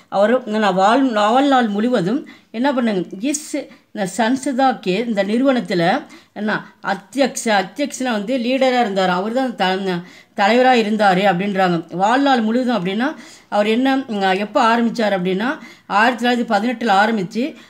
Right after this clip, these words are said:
அவர் இறந்தது எப்ப? ஆயிரத்தி தொள்ளாயிரத்தி நாற்பத்தெட்டுல தானே, ம், இறந்தாரு.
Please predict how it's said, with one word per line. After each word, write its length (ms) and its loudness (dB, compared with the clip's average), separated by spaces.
அவர் 200 -2
இறந்தது 380 2
எப்ப? 300 0
ஆயிரத்தி 340 2
தொள்ளாயிரத்தி 280 0
நாற்பத்தெட்டுல 640 0
தானே, 180 0
ம், 140 -6
இறந்தாரு. 840 0